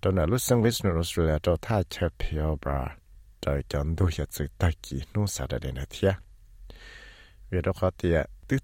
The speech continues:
tàu mua chẳng cho category bảy là, là cho thọ ta số đua, trong này lúc sang nó chọn đô hiện sự là thia. Lúc chơi chung chỗ chỗ, chỗ thì lấy tàu kia hết tiệt, và trâu mua chùa lo hằng, nhớ trong này phiêu bra, trâu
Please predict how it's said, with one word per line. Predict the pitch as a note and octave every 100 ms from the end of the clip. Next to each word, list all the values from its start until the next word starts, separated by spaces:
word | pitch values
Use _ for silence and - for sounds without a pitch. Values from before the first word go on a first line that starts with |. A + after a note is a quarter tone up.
| -
tàu | F2 F2 F2 - - -
mua | B2+ A2+ -
chẳng | - B1+ - -
cho | - D#2+ C#2 C#2 -
category | F2+ D#2+ D#2 - C#2 -
bảy | - F2+ F#2+
là, | C#2+ - -
là | - C#2+ C2+ -
cho | -
thọ | D2+ - -
ta | A#1+ A#1
số | - C#2+ D2
đua, | D2 C2+ D#2+ - -
trong | C#2
này | -
lúc | E2 E2
sang | - B1+ C2+
nó | C2+ C2 -
chọn | C2 B1 C#2+
đô | F2 C#2+
hiện | - -
sự | - -
là | B1 -
thia. | - F2 E2+ - - - - - - - - - - -
Lúc | - D#3
chơi | A2
chung | - B2
chỗ | E2+
chỗ, | - E2 G2+
chỗ | - F2
thì | G#2+
lấy | F2+
tàu | - E2+ -
kia | E2+
hết | D2+ D#2
tiệt, | - - - - -
và | D#2+ -
trâu | - D#2+ D2+ D2+ -
mua | G#2+ G2 -
chùa | E2+ D2+ - -
lo | G2+ G#2
hằng, | - D2+ D2+ - - - -
nhớ | F#2
trong | F2
này | C#2+ -
phiêu | - C#2+ C2+
bra, | - C2 -
trâu | -